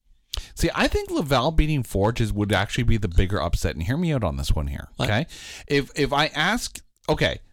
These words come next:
Speaker 1: hypothetical situation. If tomorrow Forge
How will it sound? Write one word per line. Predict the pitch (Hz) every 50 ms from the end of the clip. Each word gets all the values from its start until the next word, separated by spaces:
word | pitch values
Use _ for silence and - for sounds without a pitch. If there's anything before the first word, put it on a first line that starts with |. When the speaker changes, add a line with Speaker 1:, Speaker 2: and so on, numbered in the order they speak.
| _ -
Speaker 1:
hypothetical | - 165 214 - - - 208 190 190 175 175 160
situation. | - 151 131 - - 120 90 76 - - - - - - - _ _ _ _ _ _ _ _ _ _ _ _ _ _ _ _ _ _ _ _ _ _ _ _ _ -
If | 175 175 208 214 202 - - - -
tomorrow | - 156 151 143 143 143 139 139 135 120 98 76 62 53 - - - - - - _ _ _ -
Forge | - - - - 156 165 180 202 214 226 226 208 - - -